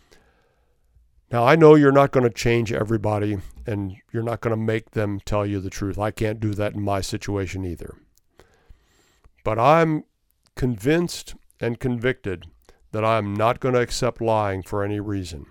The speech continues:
And when I discover that people have lied to me, I don't want to forget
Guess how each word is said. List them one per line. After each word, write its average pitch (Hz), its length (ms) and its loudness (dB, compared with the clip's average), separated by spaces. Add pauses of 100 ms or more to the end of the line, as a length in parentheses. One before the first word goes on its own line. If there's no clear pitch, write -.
(880)
And 101 120 -10
when 101 100 -8
I 120 140 -2
discover 135 720 2 (220)
that 98 180 -8
people 127 280 2
have 120 120 0
lied 127 380 2
to 107 80 -4
me, 90 300 -6 (720)
I 113 100 -2
don't 123 240 2
want 139 160 4
to 139 60 -2
forget 139 500 -2